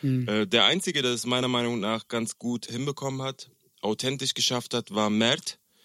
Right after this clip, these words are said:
Speaker 2: Aber ich glaube, bei ihm war es auch immer so, dass er sich nicht verändert hat. Er war immer schon der Sohn eines Dönerverkäufers, der Junge von der Straße. Und dementsprechend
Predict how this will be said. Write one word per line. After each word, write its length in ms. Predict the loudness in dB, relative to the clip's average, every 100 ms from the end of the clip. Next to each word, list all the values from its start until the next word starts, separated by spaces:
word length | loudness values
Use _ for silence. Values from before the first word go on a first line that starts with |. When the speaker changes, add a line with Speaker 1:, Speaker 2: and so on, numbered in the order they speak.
| -20 -2
Speaker 2:
Aber 180 | 2 2
ich 100 | 4
glaube, 280 | 2 4
bei 120 | 4 2
ihm 280 | 2 0
war 100 | 2
es 100 | 2
auch 120 | 0 0
immer 220 | 0 0
so, 160 | 0
dass 180 | 0 0
er 400 | 0 2 2 0 -6 -14
sich 260 | -6 -4
nicht 180 | -2 -2
verändert 420 | 2 2 2 0
hat. 320 | 0 -2 -6 -14 _ -10 -6 -2
Er 140 | 2
war 160 | 2 2
immer 220 | 2 2
schon 440 | 2 0 0 -2 -8 _ _ -12
der 200 | 2 4
Sohn 360 | 6 6 6 4
eines 340 | 2 2 2
Dönerverkäufers, 1080 | 4 4 2 -2 -2 0 0 0 -2 -2 -2
der 120 | 2
Junge 260 | 4 2
von 160 | 0 -2
der 60 | -2
Straße. 640 | -2 0 0 0 0 0
Und 260 | -2 -2 2
dementsprechend 760 | 2 2 0 0 2 0 -2